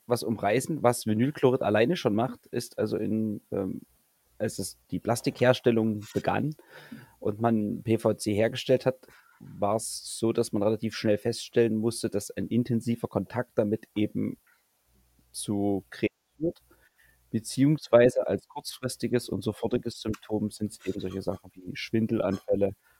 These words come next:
Hautausschläge, gereizte Augen, Husten und so weiter. Da merkt man schon, ist nicht so doll,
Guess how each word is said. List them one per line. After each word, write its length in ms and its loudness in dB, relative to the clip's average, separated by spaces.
Hautausschläge, 720 0
gereizte 480 -4
Augen, 240 -4
Husten 320 -6
und 120 -6
so 120 -8
weiter. 280 -6
Da 100 2
merkt 280 2
man 160 6
schon, 280 4
ist 240 -6
nicht 160 -4
so 120 0
doll, 340 6